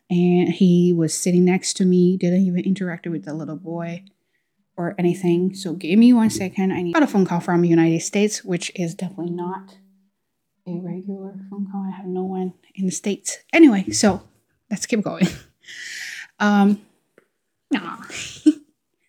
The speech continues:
It reminded me of myself. Mm, I remembered when I was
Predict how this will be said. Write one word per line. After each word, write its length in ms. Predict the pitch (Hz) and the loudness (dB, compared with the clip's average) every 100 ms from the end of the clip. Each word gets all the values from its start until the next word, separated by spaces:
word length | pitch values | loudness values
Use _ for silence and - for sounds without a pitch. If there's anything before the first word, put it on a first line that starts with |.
| _ _ _ _ _ 226 240 _ 233 - - - - _ _ _ - - | _ _ _ _ _ -18 -18 _ -12 -12 -18 -20 -20 _ _ _ -4 4
It 140 | 285 | 6
reminded 480 | 311 294 269 254 254 | 8 10 10 8 8
me 560 | 240 226 214 214 214 _ _ - | 8 8 8 8 4 _ _ 0
of 160 | 190 185 | 4 6
myself. 800 | 185 175 - 185 165 151 160 - _ _ _ _ _ | 6 4 2 0 0 0 -2 -10 _ _ _ _ _
Mm, 540 | 180 175 170 170 165 175 - - - | 0 4 4 4 4 2 -6 -16 -8
I 100 | 139 | -2
remembered 920 | 190 214 226 208 202 190 170 165 156 - - _ _ | 2 4 4 6 6 4 2 2 0 -8 -18 _ _
when 160 | 196 180 | -2 2
I 140 | 180 | 2
was 320 | 180 175 165 | 2 0 -2